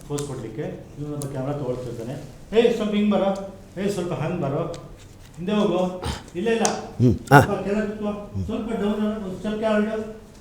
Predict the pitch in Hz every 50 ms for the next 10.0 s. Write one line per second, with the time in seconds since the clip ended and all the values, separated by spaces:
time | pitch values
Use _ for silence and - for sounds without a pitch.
0 | - 151 156 156 151 143 143 151 135 147 143 127 113 101 - 117 117 - - -
1 | - - 120 123 147 170 170 147 131 120 113 117 117 - - - - - - -
2 | - - - - 135 127 135 165 175 180 180 175 165 160 156 151 151 151 151 143
3 | 151 143 147 - 131 123 139 151 156 143 123 113 101 120 104 101 98 98 92 85
4 | 78 71 - - - - - - - 82 76 69 - - - - - - - 123
5 | 117 120 147 147 147 151 139 143 120 117 113 107 104 101 95 98 98 92 90 87
6 | - - 87 80 76 - - - - - - - - - - - - - - -
7 | - - - - - - - - - - 113 107 104 110 135 151 160 170 180 180
8 | 180 175 170 165 165 165 160 143 - - 127 139 147 143 123 123 127 135 135 135
9 | 131 135 127 123 113 101 113 98 104 127 139 131 - 101 87 98 123 143 151 -